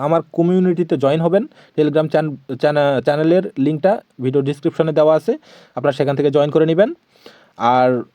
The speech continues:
যদি শিখতে চান, অবশ্যই, অবশ্যই আমার ভিডিওগুলো যদি দেখেন, তাহলেই অনেক কিছু শিখতে পারবেন। আমার চ্যানেলে, আমার, আহ, কমিউনিটিতে জয়েন না হলেও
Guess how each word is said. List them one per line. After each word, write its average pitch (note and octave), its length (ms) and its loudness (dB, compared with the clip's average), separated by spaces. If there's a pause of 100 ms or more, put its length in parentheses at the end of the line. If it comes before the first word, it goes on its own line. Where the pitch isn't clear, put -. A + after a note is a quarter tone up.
(840)
যদি A3 560 0
শিখতে G#3+ 440 0
চান, D3+ 240 0 (1500)
অবশ্যই, F3+ 540 -2 (420)
অবশ্যই F3+ 540 0 (460)
আমার F3+ 340 0
ভিডিওগুলো E3+ 640 0 (320)
যদি D3+ 240 -2
দেখেন, C3 440 -2 (360)
তাহলেই D3+ 380 -4 (340)
অনেক D4+ 320 -4
কিছু D#3 180 -6
শিখতে C3 280 -8
পারবেন। D#2+ 300 -8 (1080)
আমার F3+ 160 -2
চ্যানেলে, F3 520 2
আমার, C#3 200 -2 (140)
আহ, C3 140 -2
কমিউনিটিতে F3 580 0
জয়েন C#3 260 0
না D3 200 -2
হলেও E3+ 500 2